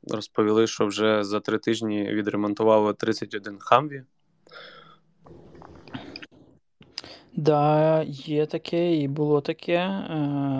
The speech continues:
Speaker 2: наша перша майстерня з першої мобільної групи за, як я зрозумів, там перший місяць чи перший період часу, е, да, відновила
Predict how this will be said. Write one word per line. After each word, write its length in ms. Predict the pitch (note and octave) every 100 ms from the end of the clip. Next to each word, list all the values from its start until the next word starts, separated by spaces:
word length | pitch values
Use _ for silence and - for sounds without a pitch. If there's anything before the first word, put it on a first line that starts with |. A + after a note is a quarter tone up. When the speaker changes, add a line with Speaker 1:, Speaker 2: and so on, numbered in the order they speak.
| C3+ C3 C3+
Speaker 2:
наша 480 | C#3 C#3+ C3+ - C#3+ - _ _ _ _ _ - G#3+
перша 480 | - C#3 C#3+ - C#3+
майстерня 880 | C3 B2+ - - C3+ D3 D3+ C#3 C3+
з 180 | C3 - _ _
першої 460 | C3+ C3+ C3+ - C3+
мобільної 520 | C3 B2+ C3+ C#3 B2+
групи 520 | B2+ C#3+ D#3 D3 C3+ D3+ _ - - _ _
за, 680 | C3+ C3+ C3 B2+ B2+ B2 B2 - _ _
як 220 | D3+ C3+ C#3+
я 80 |
зрозумів, 460 | B2+ C3 B2+ B2+ B2+
там 160 | - B2+
перший 380 | C#3 C3 -
місяць 320 | C#3 D3+ D3+ C#3
чи 140 | -
перший 360 | D3 D3 - D3
період 420 | C#3+ C#3 C3+ -
часу, 520 | E3 F3 - D#3+ D3 - - - - - -
е, 20 | C#3 C3 C3 C3 B2+ B2+ C3
да, 240 | - C#3 D#3
відновила 600 | D3 C#3 C3+ C#3+ D3+